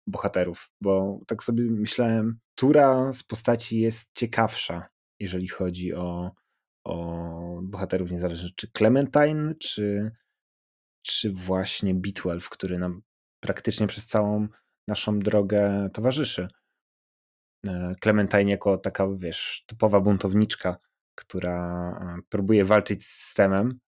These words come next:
e, czy, czy B twelve, który próbuje się odnaleźć, trochę nie pamięta,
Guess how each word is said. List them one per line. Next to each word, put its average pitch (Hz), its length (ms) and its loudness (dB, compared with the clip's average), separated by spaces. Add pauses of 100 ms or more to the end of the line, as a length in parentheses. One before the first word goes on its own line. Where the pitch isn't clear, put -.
(340)
e, 92 360 -4
czy, 95 400 -2
czy 101 140 -4
B 98 140 -6
twelve, 95 300 -2
który 92 240 -4
próbuje 95 440 0
się 90 380 -2
odnaleźć, 98 720 0
trochę 101 300 -2
nie 98 160 0
pamięta, 107 580 4